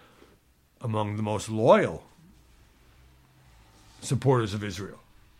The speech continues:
I mean, that is just remarkable, and it tells you, at least among certain demographic groups, and Democrats overall, that Israel, and by extension, President Biden,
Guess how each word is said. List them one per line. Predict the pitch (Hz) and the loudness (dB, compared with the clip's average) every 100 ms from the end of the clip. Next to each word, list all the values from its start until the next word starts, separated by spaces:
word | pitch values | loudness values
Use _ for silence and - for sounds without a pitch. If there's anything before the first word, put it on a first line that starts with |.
| - _ _ - | -20 _ _ -6
I | |
mean, | 135 151 | 0 2
that | 214 | 4
is | 185 127 | 4 0
just | - 143 113 - 117 | 0 0 0 -4 -8
remarkable, | 98 113 151 196 123 82 85 98 | -4 2 6 6 4 -6 -6 -6
and | 98 | -6
it | 98 | -4
tells | 117 131 113 | 2 2 2
you, | 104 98 95 123 - - _ _ _ - | -2 -2 -2 -4 -8 -20 _ _ _ -14
at | 95 | -10
least | 104 95 113 | -8 -6 -4
among | 101 98 | -4 -4
certain | 107 104 95 | -4 -4 -4
demographic | 101 95 95 156 156 127 | -6 -4 -2 -2 0 -4
groups, | 107 101 123 - - - _ _ _ | -4 -4 -6 -10 -14 -20 _ _ _
and | 190 240 | 4 6
Democrats | 185 208 185 175 160 | 6 4 4 2 2
overall, | 160 131 113 135 233 117 131 160 _ _ _ _ _ _ - - - - - 151 110 | 2 2 2 4 4 2 0 -6 _ _ _ _ _ _ -20 -20 -20 -20 -18 -12 -4
that | 127 123 120 123 - _ _ _ _ - _ _ _ _ _ _ _ _ - _ _ | 0 2 2 0 -6 _ _ _ _ -20 _ _ _ _ _ _ _ _ -20 _ _
Israel, | 139 135 127 143 151 165 | -2 2 6 6 6 2
and | 139 127 | 0 0
by | 117 113 | 2 0
extension, | 107 - 120 113 131 127 - - _ _ _ - | -2 -2 0 0 0 0 -4 -14 _ _ _ -6
President | 113 107 107 90 | -4 -2 -4 0
Biden, | 117 151 87 82 | 2 2 0 -8